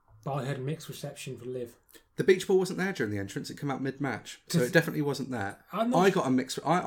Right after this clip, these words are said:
Speaker 2: I heard mixed reception for Liv.
Speaker 1: But I'm not sure if that was because of the character that they're portraying on T V, or they just, it's just one of those crowd things.
Speaker 2: One, I'll tell you one really interesting way to gauge, like, how people come across is listen to the kids.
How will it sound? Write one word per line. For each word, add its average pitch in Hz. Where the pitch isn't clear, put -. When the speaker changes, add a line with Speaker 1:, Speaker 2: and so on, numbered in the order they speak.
Speaker 2:
I -
heard 120
mixed -
reception 113
for 104
Liv. 101
Speaker 1:
But 175
I'm 202
not 220
sure 202
if 156
that 190
was 165
because 151
of 135
the 135
character 185
that 170
they're 156
portraying 156
on 123
T 127
V, 117
or 151
they 143
just, -
it's -
just -
one 147
of 139
those 135
crowd 143
things. 110
Speaker 2:
One, 233
I'll 165
tell 254
you 262
one 214
really 143
interesting 127
way 117
to 107
gauge, 92
like, 104
how 123
people 120
come 117
across 98
is 117
listen 151
to -
the 135
kids. -